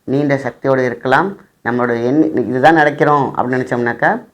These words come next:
நம்ம உள்நாக்குலேருந்து ஒரு டங்குன்னு ஒரு மணி அடிக்கும், அங்கேருந்து ஒரு அமிர்தம் சுரக்கும். அவ்வளவுதான். இந்த பட்ஸ் சுவை நாளங்களை படும், எல்லா உறுப்புகளுக்கும் போகும், சமிக்கைகள் கரெக்டாக இருக்கும், உடல் ஆரோக்கியம் நன்றாகவும், உடல் இயக்கம் நன்றாக இருக்கும்.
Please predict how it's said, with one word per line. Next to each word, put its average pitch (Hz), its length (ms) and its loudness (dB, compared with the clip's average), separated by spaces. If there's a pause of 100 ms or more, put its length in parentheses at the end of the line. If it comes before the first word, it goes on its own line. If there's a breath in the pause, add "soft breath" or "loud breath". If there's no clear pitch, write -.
(220)
நம்ம 123 340 -4
உள்நாக்குலேருந்து 147 440 2
ஒரு 135 140 -2
டங்குன்னு 131 300 0
ஒரு 127 120 -2
மணி 123 240 -2
அடிக்கும், 131 360 -2
அங்கேருந்து 127 120 -2
ஒரு 120 180 -2
அமிர்தம் 131 280 0
சுரக்கும். 135 600 -2 (280)
அவ்வளவுதான். 107 480 -2
இந்த 117 160 -2
பட்ஸ் 131 280 2
சுவை 147 220 0
நாளங்களை 135 340 2
படும், 151 260 -2
எல்லா 131 280 2
உறுப்புகளுக்கும் 127 540 -4
போகும், 156 260 -2
சமிக்கைகள் 135 440 -2
கரெக்டாக 123 400 0
இருக்கும், 127 380 -2
உடல் 143 200 2
ஆரோக்கியம் 131 440 2
நன்றாகவும், 123 440 -2
உடல் 131 280 0
இயக்கம் 156 360 -2
நன்றாக 107 360 -4
இருக்கும். 101 360 -14